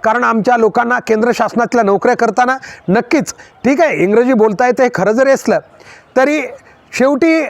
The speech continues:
हिंदी जर आपल्याच, अ, देशाची भाषा असेल आणि ती राष्ट्रात आम्ही बोलू शकू असेल तर ते नक्की करायला पाहिजे. ठीक आहे, काही साऊथच्या राष्ट्राने हिंदी बोलायला नकार दिला, ते, ते फायदा तोटा त्यांना बघूया, पण महाराष्ट्रीयन लोक जेव्हा बाहेर जातो तेव्हा कुठं त-, अडकत नाही, पाहे-, चाहे तर हिंदीतून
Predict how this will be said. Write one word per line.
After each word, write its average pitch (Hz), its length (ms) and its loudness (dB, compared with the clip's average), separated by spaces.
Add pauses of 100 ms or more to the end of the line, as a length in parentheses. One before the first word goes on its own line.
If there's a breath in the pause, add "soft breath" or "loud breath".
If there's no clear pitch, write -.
(100)
हिंदी 226 320 0
जर 349 160 2
आपल्याच, 269 480 -2
अ, 185 380 2
देशाची 185 440 0
भाषा 160 280 0
असेल 185 260 -2 (240 loud breath)
आणि 180 160 -4
ती 220 60 2
राष्ट्रात 240 400 -2
आम्ही 277 180 2
बोलू 226 220 2
शकू 214 240 -2
असेल - 600 -4 (120)
तर 202 60 2
ते 233 140 -4
नक्की 202 220 -4
करायला 165 180 0
पाहिजे. 131 240 -2
ठीक 185 200 -2
आहे, 254 80 2
काही 233 160 -2
साऊथच्या 233 420 -2
राष्ट्राने 247 480 0
हिंदी 220 440 -2
बोलायला 233 360 2
नकार 240 280 0
दिला, 180 240 0 (380 loud breath)
ते, 208 60 2
ते - 220 -4
फायदा 208 240 0
तोटा 247 240 0
त्यांना 269 260 0
बघूया, 151 280 0 (260 loud breath)
पण 196 80 0
महाराष्ट्रीयन 262 560 0
लोक 285 200 2
जेव्हा 240 220 2
बाहेर 208 260 2
जातो 214 240 0
तेव्हा 208 220 0
कुठं 226 220 0
त-, - 160 -4 (160)
अडकत 208 340 0
नाही, 151 140 -2 (320 loud breath)
पाहे-, 202 200 0
चाहे 233 220 0
तर 269 120 0
हिंदीतून 233 440 2